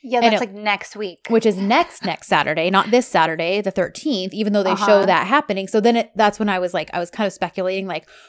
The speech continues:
Speaker 2: well, what if it's one of their dreams? What if they're, what if one of them is, like, dreaming
Speaker 1: Mm-hmm.
Speaker 2: that it's the wedding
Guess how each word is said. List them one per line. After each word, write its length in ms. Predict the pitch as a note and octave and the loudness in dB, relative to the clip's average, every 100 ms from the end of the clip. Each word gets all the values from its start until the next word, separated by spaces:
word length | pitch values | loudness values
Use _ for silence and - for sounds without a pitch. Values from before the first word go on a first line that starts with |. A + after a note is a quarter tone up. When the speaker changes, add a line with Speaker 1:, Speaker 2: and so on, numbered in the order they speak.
| _ | _
Speaker 2:
well, 140 | A3 | 2
what 160 | A3 B3 | 6 4
if 100 | B3 | 4
it's 140 | A#3 | -2
one 160 | G#3 G#3 | -2 -2
of 40 | G3 | 0
their 120 | F3+ | -2
dreams? 520 | F3 F3+ E3+ D3+ E3+ | -2 -6 -6 -8 -2
What 120 | F#3+ | 0
if 140 | G3 G3 | 0 2
they're, 340 | G3 F#3+ F#3 - _ _ | 0 2 0 -6 _ _
what 120 | G3 | -2
if 100 | G3+ | 0
one 120 | G3 | -2
of 80 | G3 | -4
them 140 | F#3+ F3+ | -4 -4
is, 100 | F3 | -6
like, 180 | E3 | -6
dreaming 600 | E3 D#3+ D#3+ F3 G3+ B3+ - _ _ _ _ | -10 -14 -12 -6 -2 -2 -4 _ _ _ _
Speaker 1:
Mm-hmm. 460 | G#3+ F#3 F#3+ F3+ G#3 | -14 -12 -12 -8 2
Speaker 2:
that 220 | A3 - | 2 2
it's 160 | A3+ - | -2 -2
the 100 | A3 | 2
wedding 400 | A3+ A3+ B3+ | 2 2 0